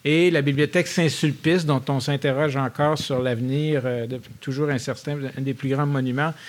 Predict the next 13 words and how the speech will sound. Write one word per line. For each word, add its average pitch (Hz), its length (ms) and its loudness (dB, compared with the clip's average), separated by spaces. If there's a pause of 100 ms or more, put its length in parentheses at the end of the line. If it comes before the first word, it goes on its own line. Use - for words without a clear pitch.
(180)
c'est - 220 -2
les 202 160 4
fruits 185 320 0
de 151 120 2
concours 156 440 0
d'architecture 156 880 0 (540)
au 185 240 4
dix-neuvième, 147 520 2
au 147 120 2
début 160 340 2
du 165 140 0
vingtième 139 380 2
siècle, 165 580 0